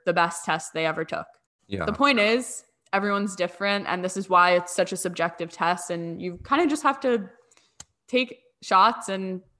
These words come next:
Speaker 1: hope that you get one, 'cause you
Speaker 2: Yeah.
Speaker 1: probably will at some point. <laughs>
Speaker 2: Regardless of the amount of studying, I mean, I think for everyone, there is also a certain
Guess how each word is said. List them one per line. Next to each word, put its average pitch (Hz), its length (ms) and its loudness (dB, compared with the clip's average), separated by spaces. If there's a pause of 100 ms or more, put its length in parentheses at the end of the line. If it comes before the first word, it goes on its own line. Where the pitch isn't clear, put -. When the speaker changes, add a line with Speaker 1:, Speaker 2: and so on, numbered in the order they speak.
(640)
Speaker 1:
hope 226 280 0
that 214 160 -2
you 196 300 -6
get 190 200 0
one, 180 260 -4
'cause - 180 -8
you 202 60 -8
Speaker 2:
Yeah. 190 60 -8
Speaker 1:
probably 214 380 4
will 156 340 -4 (120)
at - 120 -12
some 165 160 -4
point. - 200 -12 (140)
<laughs> - 400 -8 (500)
Speaker 2:
Regardless 131 640 4
of 117 100 -6
the 113 100 -2
amount 101 220 0
of 92 60 -2
studying, 92 880 0
I 101 100 0
mean, 92 240 0
I 90 100 -4
think - 360 -4 (160)
for - 160 -2
everyone, 85 460 2
there 85 140 2
is 92 260 0
also 90 280 2
a 82 60 -2
certain 82 560 -4